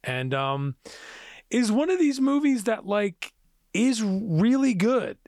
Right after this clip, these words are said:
And I think it's, it's kind of, it's weird. You know, Cry Freedom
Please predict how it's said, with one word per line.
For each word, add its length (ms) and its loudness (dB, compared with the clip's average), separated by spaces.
And 160 -2
I 80 0
think 300 -4
it's, 180 -4
it's 220 -4
kind 320 0
of, 160 -4
it's 240 -4
weird. 760 0
You 80 2
know, 280 0
Cry 380 -2
Freedom 800 0